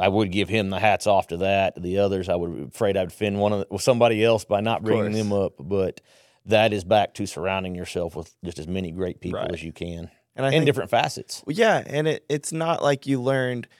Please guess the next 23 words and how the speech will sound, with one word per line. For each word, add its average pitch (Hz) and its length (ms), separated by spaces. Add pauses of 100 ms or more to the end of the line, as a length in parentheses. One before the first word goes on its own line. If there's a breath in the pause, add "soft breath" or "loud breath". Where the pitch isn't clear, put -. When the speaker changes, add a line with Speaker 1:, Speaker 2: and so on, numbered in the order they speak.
(220 soft breath)
Speaker 2:
everything 135 460
from 127 180
one 117 220
person. 123 500
Speaker 1:
Sure. 127 260
Speaker 2:
You're 135 140
surrounded 127 640
by 117 180
a 113 120
strong 120 420
community. 117 460
You're 117 140
surrounded 131 360
by 127 60
a 117 80
lot 113 160
of 110 80
people 120 340
who 107 140
are 101 80
pouring 110 320
into 120 320
you. 110 180